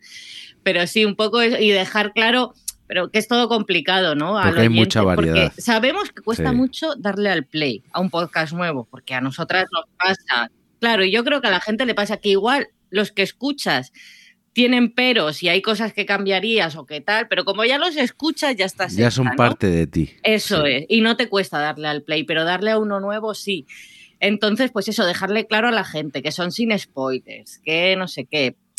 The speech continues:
Speaker 1: y cuesta un poco, porque me pasa incluso con amigas que digo, "Oye, pero no, porque como no he visto las series que comentáis, pues no os escuchamos", ¿no? Pero si no lleva spoilers, si nos puedes escuchar.
Speaker 2: Y luego está guay que lo pongas en el título, porque,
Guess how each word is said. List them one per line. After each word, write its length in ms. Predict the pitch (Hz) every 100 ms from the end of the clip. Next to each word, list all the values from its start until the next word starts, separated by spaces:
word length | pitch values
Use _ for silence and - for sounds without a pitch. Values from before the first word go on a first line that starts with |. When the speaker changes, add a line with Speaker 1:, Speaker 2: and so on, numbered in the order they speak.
| -
Speaker 1:
y 140 | 175 180
cuesta 240 | 202 214
un 100 | 202
poco, 220 | 143 139
porque 240 | 135 139 139
me 120 | 160
pasa 220 | 151 156
incluso 340 | 165 143 147 151
con 160 | 147 131
amigas 460 | 147 196 202 226
que 120 | 214 156
digo, 160 | 143
"Oye, 140 | 151 196
pero 200 | 175 156 - -
no, 200 | 220 285
porque 220 | 349 254 208
como 200 | 196 180
no 100 | 208
he 60 |
visto 260 | 240 269 277
las 180 | 269 -
series 260 | 240 247
que 140 | - 233
comentáis, 560 | 233 226 220 220 285
pues 180 | - 202
no 60 | 202
os 100 | 202
escuchamos", 640 | 247 - 190 214 233 165
¿no? 120 | 202
Pero 160 | 359 254
si 240 | 214 196
no 120 | 208 247
lleva 260 | 320 277
spoilers, 460 | 214 285 392 262 156
si 60 | 165
nos 140 | 160
puedes 320 | - 202 226
escuchar. 640 | 214 - 175 - 214 180 - 143 - _ -
Speaker 2:
Y 100 | 110
luego 160 | 120 135
está 140 | -
guay 180 | 143 147
que 60 | 127
lo 80 |
pongas 260 | 101 117 123
en 60 | 127
el 80 |
título, 320 | 110 123 107 90
porque, 420 | 78 87 85